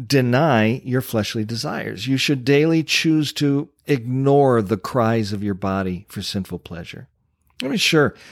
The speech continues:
giving in is definitely enjoyable for the moment, right? I mean, otherwise you would never give in. But the long-term ramifications just aren't worth it.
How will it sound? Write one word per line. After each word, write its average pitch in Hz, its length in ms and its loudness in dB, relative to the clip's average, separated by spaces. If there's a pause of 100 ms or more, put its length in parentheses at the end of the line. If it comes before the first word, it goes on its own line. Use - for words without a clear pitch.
(360)
giving 151 360 2
in 139 440 2
is 127 280 0
definitely 131 440 0
enjoyable 101 580 2
for 104 140 -6
the 92 100 -2
moment, 104 400 -2
right? 143 400 0
I 120 80 -6
mean, 135 160 0
otherwise 143 680 0
you 135 200 0
would 135 120 2
never 135 240 2
give 139 260 2
in. 160 340 -2 (720)
But 104 140 -2
the 110 100 2
long-term 143 1000 2
ramifications 123 1160 -2 (640)
just 156 240 -4
aren't 156 200 -2
worth 143 300 0
it. 76 240 -10